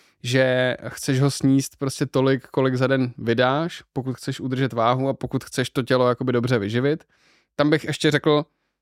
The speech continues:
ten poměr těch tří základních makroživin, což jsou bílkoviny, tuky a sacharidy.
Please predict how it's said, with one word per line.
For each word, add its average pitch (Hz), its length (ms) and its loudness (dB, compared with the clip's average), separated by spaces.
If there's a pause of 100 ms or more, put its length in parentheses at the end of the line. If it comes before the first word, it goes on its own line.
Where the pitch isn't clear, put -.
(360)
ten 147 180 0
poměr 151 300 4
těch 151 140 -2
tří - 180 -4
základních 143 580 2 (120)
makroživin, 147 640 0
což 139 160 -6
jsou 127 100 -4
bílkoviny, 127 420 0
tuky 120 400 -4 (160)
a 113 280 -6
sacharidy. 143 520 0